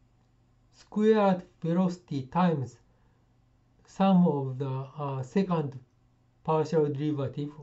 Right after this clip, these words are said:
of psi with respect to the position x one, x two, x three is equal to,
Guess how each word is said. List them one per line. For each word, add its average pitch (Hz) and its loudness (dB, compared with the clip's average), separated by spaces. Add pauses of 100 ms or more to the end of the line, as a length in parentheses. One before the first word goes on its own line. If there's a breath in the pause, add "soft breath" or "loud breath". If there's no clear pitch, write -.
of 135 -8 (680 soft breath)
psi 165 -2 (760)
with 160 -2
respect 147 -2
to 139 -8
the 131 -6
position 151 -6
x - -14
one, 165 -4 (180)
x - -16
two, 170 -4 (240)
x - -12
three 165 -4 (400 loud breath)
is 139 -8
equal 170 0
to, 160 -6